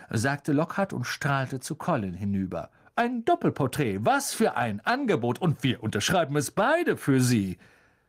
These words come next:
Colin fummelte an seiner Kamera und schoss das Bild in dem Augenblick, als die Glocke hinter ihnen läutete und zum Nachmittagsunterricht rief.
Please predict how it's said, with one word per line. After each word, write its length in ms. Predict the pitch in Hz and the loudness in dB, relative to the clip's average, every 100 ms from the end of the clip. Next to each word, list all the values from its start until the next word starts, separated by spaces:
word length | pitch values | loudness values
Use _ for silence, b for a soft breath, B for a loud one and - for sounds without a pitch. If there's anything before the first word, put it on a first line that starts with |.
| b - | b -4
Colin 380 | 196 165 180 | -2 0 -2
fummelte 480 | 180 - 117 98 - | -4 -2 0 0 -2
an 100 | - | -4
seiner 240 | 101 95 85 | -2 -2 -2
Kamera 540 | 135 120 104 107 101 b b b b b b | -2 0 0 -2 -4 b b b b b b
und 100 | - | -2
schoss 320 | 170 226 208 - | 0 2 0 0
das 200 | 143 - | -4 2
Bild 260 | 175 160 | 2 2
in 120 | 127 | 0
dem 300 | 120 175 214 | 2 2 2
Augenblick, 680 | - 147 170 180 123 107 143 | 2 0 0 -2 -2 -4 -4
als 220 | 196 165 - | -6 -6 -4
die 140 | 104 | -4
Glocke 340 | - 123 - | -2 -2 -2
hinter 280 | 123 127 120 | -4 -2 -2
ihnen 320 | 101 113 101 | -2 0 0
läutete 580 | 92 98 120 - - 151 - b b b b b | 0 0 -2 -4 -4 -4 -4 b b b b b
und 120 | 127 | -6
zum 160 | - 156 | 0 0
Nachmittagsunterricht 1120 | 135 95 - - - - 104 - - 67 - | 0 -2 -10 -14 -12 -12 -12 -12 -12 -14 -14
rief. 340 | - - - | -14 -14 -20